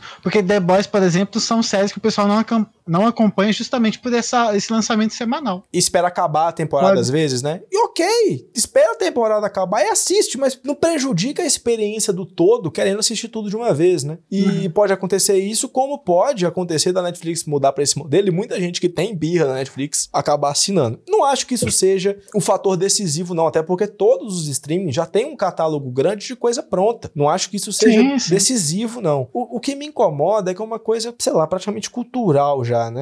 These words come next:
Speaker 2: É, é, é, sei lá, é triste, é, é difícil. As pessoas não,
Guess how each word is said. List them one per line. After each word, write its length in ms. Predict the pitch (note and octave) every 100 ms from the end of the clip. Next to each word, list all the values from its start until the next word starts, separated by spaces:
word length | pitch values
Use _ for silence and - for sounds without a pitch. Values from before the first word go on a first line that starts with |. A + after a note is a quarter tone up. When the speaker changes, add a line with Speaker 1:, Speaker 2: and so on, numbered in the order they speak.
| C#3+
Speaker 2:
É, 280 | C3 C3 C3
é, 360 | D3+ D#3 - C#3+
é, 140 | C3+ _ -
sei 180 | E4+
lá, 300 | B2+ G#2 G#2
é 260 | A#2 - - - -
triste, 460 | B2 G2 - A2
é, 100 | G#2+ - _ _ -
é 200 | B2+ C#3
difícil. 440 | - D#3+ A2+ - _ _ _ _ -
As 80 | G4
pessoas 400 | G4 F#4 G4 E4
não, 460 | F#4 F4+ F#4 F#4